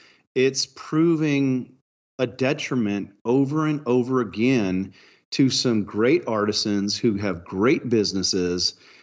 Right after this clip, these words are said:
Um, but unfortunately, the, you know, the misinformation, if you will, it's crippling.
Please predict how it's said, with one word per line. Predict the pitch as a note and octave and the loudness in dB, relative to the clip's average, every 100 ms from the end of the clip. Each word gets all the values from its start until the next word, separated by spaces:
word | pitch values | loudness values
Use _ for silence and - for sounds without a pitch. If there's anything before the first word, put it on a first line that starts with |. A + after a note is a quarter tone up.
| _ | _
Um, | G2+ G2 G2+ | -6 -2 -2
but | G#2 A#2+ | 0 2
unfortunately, | B2 A#2 C#3 F3 F#3+ - A#2 D2+ G2 F#2+ G2 F#2+ F#2+ - | 2 0 0 0 0 -4 -4 -2 0 0 0 -2 -4 -8
the, | A2 A2 G#2 G2 G2 F#2+ F#2 - - | -2 2 4 2 2 0 -4 -10 -4
you | B2 | -2
know, | E2 E2 | -2 -4
the | F#2 F2+ - - | -2 -4 -4 -2
misinformation, | A2 D#3 - D#3+ - B2 A#2+ D#3 D#3 C3+ | 2 2 2 0 0 0 2 0 0 -2
if | G#2+ - | -2 0
you | G2+ | 0
will, | F#2+ G2+ G2 | 2 2 0
it's | G2+ G2 - | -4 -6 -6
crippling. | - G#3 C#3 - | -4 -6 -6 -12